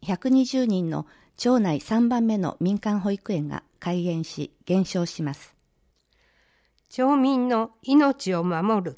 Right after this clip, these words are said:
Speaker 2: 対策について、死因の四位に挙げられる肺炎を予防するため、高齢者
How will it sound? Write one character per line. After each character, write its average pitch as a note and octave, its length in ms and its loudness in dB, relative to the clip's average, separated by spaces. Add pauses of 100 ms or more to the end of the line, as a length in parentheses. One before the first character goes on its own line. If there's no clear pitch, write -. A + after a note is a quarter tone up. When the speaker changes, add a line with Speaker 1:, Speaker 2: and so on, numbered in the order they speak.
(140)
Speaker 2:
対 F3+ 220 -2
策 - 400 -8
に D#3+ 160 -2
つ - 180 -12
い D3 80 -8
て、 - 260 -20 (1400)
死 - 200 -6
因 D4 340 6
の B3+ 200 2 (120)
四 C#4+ 320 4
位 A3+ 100 6
に F#3 180 4
挙 E3 160 2
げ F#3+ 120 2
ら G3+ 180 2
れ F#3+ 160 -2
る F3+ 200 -6
肺 G#3+ 320 -2
炎 B3 460 6
を A3 80 4
予 G#3 160 2
防 A#3 220 -2
す - 200 -6
る G3 100 -6
た F3 180 -6
め、 F3+ 240 -6 (640)
高 D4 300 2
齢 C#4 200 4
者 F3+ 360 -4